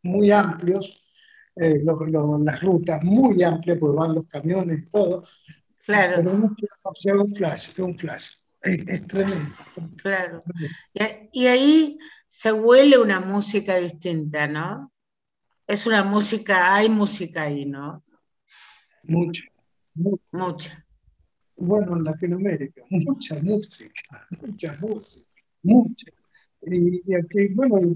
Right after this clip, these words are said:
Speaker 1: por añadidura, Fernando ha escuchado muchísimo de eso también, entonces eso nos permite, este, encontrarnos en la canción, ¿no?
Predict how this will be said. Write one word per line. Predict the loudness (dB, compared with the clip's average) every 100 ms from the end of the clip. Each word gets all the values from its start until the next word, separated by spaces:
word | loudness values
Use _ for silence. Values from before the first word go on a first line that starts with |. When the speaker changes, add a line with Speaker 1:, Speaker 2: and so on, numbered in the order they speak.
| -4 -4
Speaker 1:
por | 0
añadidura, | 2 2 4 4 6 4 6 2
Fernando | 2 -4 -2 0 0
ha |
escuchado | -2 -16 -12 -6 -2 0 0 -4 -10
muchísimo | -2 2 4 2 -2 -6 -4 -6 -4
de | -2 -2
eso | -4 -6 -8 -8 _ _ _ _ _ _ _ _
también, | -6 0 4 4 4
entonces | 0 -2 -4 -2 -2
eso | 0 -2
nos | -4 -4
permite, | -4 2 2 2 6 6 6 -2 -12 _ _ _ _ -4
este, | -2 -2 -4 0 2 2 -2 -6 _ _ _ _ _ _ _ _ _
encontrarnos | 0 0 4 2 4 4 4 4 2
en | 2 0
la | -2
canción, | -8 -12 -4 0 0 -4 -8
¿no? | -10